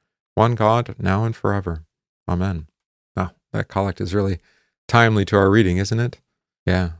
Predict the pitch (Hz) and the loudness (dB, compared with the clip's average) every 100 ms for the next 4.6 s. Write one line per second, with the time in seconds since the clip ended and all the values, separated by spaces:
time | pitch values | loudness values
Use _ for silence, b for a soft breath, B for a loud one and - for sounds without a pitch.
0 | _ - 104 95 95 - 101 98 90 95 | _ -8 -4 0 0 2 2 2 0 -2
1 | 92 92 92 92 - 92 95 95 101 - | -2 -4 -4 -8 -4 0 0 0 -2 -2
2 | 98 - - _ _ _ _ - 110 98 | -6 -10 -14 _ _ _ _ 2 4 4
3 | 80 B - 90 87 87 82 - - _ | 0 B -4 -2 0 -2 -4 -8 -10 _
4 | _ _ 92 92 92 - | _ _ -10 -8 -10 -14